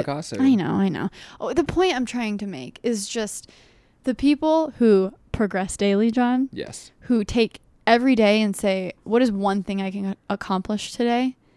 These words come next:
Speaker 2: That's true progress. You don't
Speaker 1: Totally.
Speaker 2: have to solve ever, all of your problems in one day. Just like Jeannie says,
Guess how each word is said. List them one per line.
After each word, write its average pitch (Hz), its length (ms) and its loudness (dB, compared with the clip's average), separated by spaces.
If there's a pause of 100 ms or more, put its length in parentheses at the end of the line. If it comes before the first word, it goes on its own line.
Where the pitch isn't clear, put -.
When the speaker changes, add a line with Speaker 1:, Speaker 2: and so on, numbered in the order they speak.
(500)
Speaker 2:
That's 359 320 2
true 233 280 2
progress. 208 600 -2
You 269 100 6
don't 339 160 6
Speaker 1:
Totally. 240 120 -2
Speaker 2:
have 285 220 0
to 226 100 -8
solve 233 680 0 (340)
ever, 240 280 0
all 247 260 4
of 208 80 0
your 196 80 -2
problems 202 520 0
in 196 80 -8
one 180 240 -4
day. - 280 -6 (840)
Just - 240 -10
like 208 160 -6
Jeannie 220 320 0
says, - 540 -8